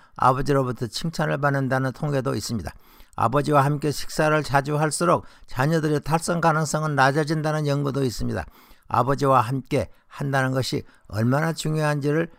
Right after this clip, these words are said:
말해주는 통계라고 하겠습니다. 아버지는 역시 가정의 기둥이고 주춧돌입니다. 아버지는 가정을 다스리고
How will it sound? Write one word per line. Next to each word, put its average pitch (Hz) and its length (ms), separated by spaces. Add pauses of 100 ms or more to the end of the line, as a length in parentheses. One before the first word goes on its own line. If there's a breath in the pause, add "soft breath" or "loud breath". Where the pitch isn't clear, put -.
(120)
말해주는 120 580
통계라고 131 600
하겠습니다. 110 580 (720 soft breath)
아버지는 151 540
역시 156 260
가정의 147 460
기둥이고 170 680 (380 soft breath)
주춧돌입니다. 147 920 (240)
아버지는 131 500
가정을 143 460
다스리고 147 640